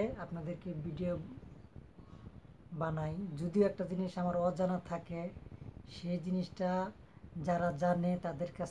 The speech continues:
থেকে জেনে বুঝে, আমি যা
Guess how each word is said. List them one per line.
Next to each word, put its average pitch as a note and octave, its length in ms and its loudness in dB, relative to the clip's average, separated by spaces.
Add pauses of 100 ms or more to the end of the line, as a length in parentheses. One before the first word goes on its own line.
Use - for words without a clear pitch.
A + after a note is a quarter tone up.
(100)
থেকে F3+ 220 -4 (180)
জেনে F3 360 4 (880)
বুঝে, F3 360 2 (580)
আমি F3 160 2 (100)
যা F3 100 6